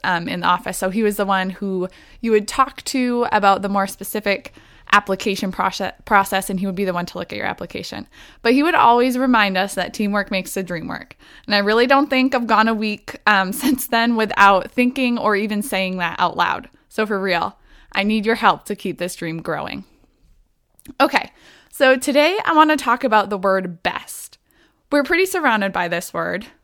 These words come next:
Who's your best friend? Who takes the best pictures? When is the best time to post on social media? Who plays the violin the best? Who is the best? This four-letter word holds a lot of weight and pressure. So, I'm about to step up to the plate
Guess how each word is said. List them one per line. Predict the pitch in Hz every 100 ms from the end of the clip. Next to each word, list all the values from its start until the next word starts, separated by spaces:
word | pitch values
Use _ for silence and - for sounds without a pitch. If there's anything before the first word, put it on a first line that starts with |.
| _
Who's | - 170 -
your | 220
best | 320 - -
friend? | 247 240 233 233 247 - _
Who | 202
takes | 190 226 -
the | 254
best | 277 285 -
pictures? | 240 - - 202 196 208 - _ - - _ -
When | 196
is | 240
the | 262
best | 226 -
time | 247 233 233
to | 254
post | 214 202 -
on | 254
social | 262 262 302
media? | 262 247 240 233 233 240 _ _ -
Who | 285
plays | 311 285 277
the | 294
violin | 302 311 294 254 247
the |
best? | 240 240 240 -
Who | - 285
is | 269 214 208
the | 214
best? | 190 - - - - _ _ _ _ _ _ _ _
This | - 254
four-letter | - 254 330 381 403
word | 214 202 214 220
holds | 220 196 -
a | 196
lot | 185 175 185 185 180 - - -
of | 202 175
weight | 180 -
and | 180
pressure. | 170 - - 110 - - _ _
So, | - 294 233 190 - - - -
I'm | 202 277
about | 320 277
to | 185
step | - 175 -
up | 240
to | 302
the | 294
plate | - 285 262 269